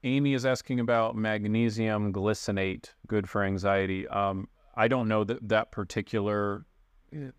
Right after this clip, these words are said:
chemical or vitamin or, uh, what that is. Um, I don't prioritize dietary stuff typically with our clients because, yes, it can, uh, play a role in an impact, but typically it does not play the most significant impact.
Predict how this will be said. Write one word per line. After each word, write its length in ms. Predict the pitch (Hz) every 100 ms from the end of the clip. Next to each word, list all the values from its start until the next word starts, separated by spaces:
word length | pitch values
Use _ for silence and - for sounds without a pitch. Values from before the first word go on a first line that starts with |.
| _ 139 113
chemical 380 | 110 104 98 104
or 200 | 98 92
vitamin 460 | 98 101 98 98
or, 200 | 98 92 -
uh, 80 | -
what 260 | - 98 95
that 160 | 98
is. 340 | 101 101 95 - _ _ _ -
Um, 140 | 98
I 140 | 113 113
don't 200 | 120 120
prioritize 880 | - 101 101 104 104 104 101 92
dietary 840 | 95 98 98 98 - 101 101 98 98
stuff 440 | - - 101 98
typically 520 | - - 107 110 107 107
with 180 | 107 - -
our 140 | 101 107
clients 480 | - 110 107 107
because, 500 | - 104 104 101 - -
yes, 340 | 104 107 107
it 120 | 113 -
can, 280 | 98 92 90 _ _ _
uh, 140 | 120 123 - -
play 300 | - 110 127
a 120 | 131
role 400 | 127 131 135 135
in 80 | 135
an 140 | 131
impact, 440 | 131 131 127 123 -
but 160 | 98
typically 440 | - 107 107 107 98
it 100 | 95
does 220 | 101 92
not 200 | 101 -
play 200 | - 101
the 100 | 95
most 240 | 98 92
significant 640 | - 92 92 90 95 98 95
impact. 460 | 95 92 95 92